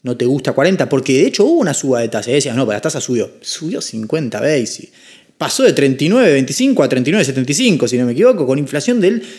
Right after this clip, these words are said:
setenta y cinco anualizada. ¿De qué estamos hablando? Es cualquier cosa.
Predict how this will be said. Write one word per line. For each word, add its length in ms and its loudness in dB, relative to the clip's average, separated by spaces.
setenta 400 -2
y 40 -2
cinco 340 2
anualizada. 760 -2
¿De 100 -12
qué 120 -10
estamos 220 -6
hablando? 420 -12
Es 100 -2
cualquier 260 -4
cosa. 440 0